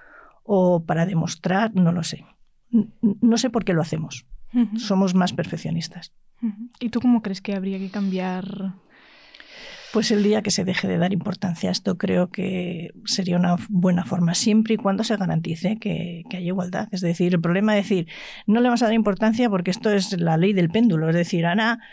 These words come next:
Speaker 1: machismo, ahora feminismo, ahora machismo, ahora feminismo. No.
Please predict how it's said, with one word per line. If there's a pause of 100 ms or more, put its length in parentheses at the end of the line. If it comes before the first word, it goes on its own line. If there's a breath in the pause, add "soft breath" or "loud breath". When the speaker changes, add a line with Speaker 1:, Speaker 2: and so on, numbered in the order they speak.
(140)
Speaker 1:
machismo,
ahora
feminismo,
ahora
machismo,
ahora
feminismo.
No.